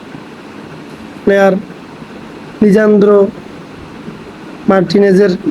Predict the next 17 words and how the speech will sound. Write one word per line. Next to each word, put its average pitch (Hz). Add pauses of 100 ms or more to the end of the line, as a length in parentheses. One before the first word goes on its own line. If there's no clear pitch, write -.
গোলের 180
কারণে। 180 (1200)
ম্যাচ 208
শুরুর 226 (1080)
ঠিক 185
চার 208
মিনিটের 208
পরে, 202 (920)
এই, 170
বিপক্ষ 185
দল 196
যখন 190 (480)
একটা 180
গোল 185
দিয়ে 185
দেয়, 160 (1600)
এই, -